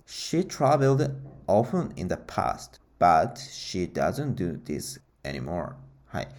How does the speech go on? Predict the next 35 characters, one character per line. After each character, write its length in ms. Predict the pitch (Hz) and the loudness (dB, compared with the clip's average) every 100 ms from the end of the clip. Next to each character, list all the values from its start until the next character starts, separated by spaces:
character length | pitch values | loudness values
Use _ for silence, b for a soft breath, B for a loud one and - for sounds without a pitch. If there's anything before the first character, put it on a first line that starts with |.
| B | B
She 520 | - - 208 226 - | -14 -4 2 2 2
used 420 | 110 165 - - | 0 0 -2 -4
to 60 | 165 | -6
travel 480 | - 147 147 143 135 | -6 -2 0 4 4
a 100 | 113 | 6
lot 420 | 117 - - 64 | 4 2 -4 -10
っ 20 | |
て 140 | - | -6
い 40 | 85 | -6
う 40 | |
の 140 | 76 82 | -4 4
は、 380 | 117 87 - - _ _ - | 4 4 0 -14 _ _ -2
昔 640 | 131 143 135 202 208 214 | 0 0 4 4 4 2
は 200 | 208 196 | 4 4
よ 120 | 196 | 2
く 220 | 196 - | 2 0
旅 120 | 90 90 | 0 0
行 260 | - 98 | 0 -2
し 80 | 98 | -2
て 160 | - 101 | 0 0
い 100 | 92 | 0
た 140 | 95 | -2
が、 260 | 90 104 - | 2 2 2
今 240 | 127 185 151 | -2 0 0
は 160 | 80 | 0
し 80 | 78 | -4
て 240 | - 90 85 | -6 -6 -4
い 80 | |
な 120 | 85 117 | -2 -2
い 100 | 117 | -2
と 60 | - | -8
い 60 | |
う 20 | |
こ 140 | - - | -10 -8
と。 280 | - - | -8 -8